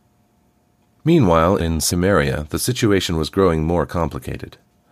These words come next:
The pro-Sarmatian faction had split into the Radical Sons of Sarmatia and the more moderate Sarmatian Democratic Alliance, although the Prime Minister claimed that the S D A was a front. There were weekly clashes with police in the capital,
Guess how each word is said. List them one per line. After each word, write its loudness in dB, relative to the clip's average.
The -4
pro-Sarmatian 0
faction -6
had -8
split -2
into -6
the -2
Radical 0
Sons -2
of -2
Sarmatia -2
and -4
the 0
more 2
moderate 2
Sarmatian -2
Democratic -2
Alliance, 0
although 0
the 0
Prime -2
Minister 0
claimed -2
that -6
the -4
S -6
D -2
A -2
was -6
a -10
front. -4
There 4
were 4
weekly 0
clashes -2
with -6
police 0
in -6
the -4
capital, -4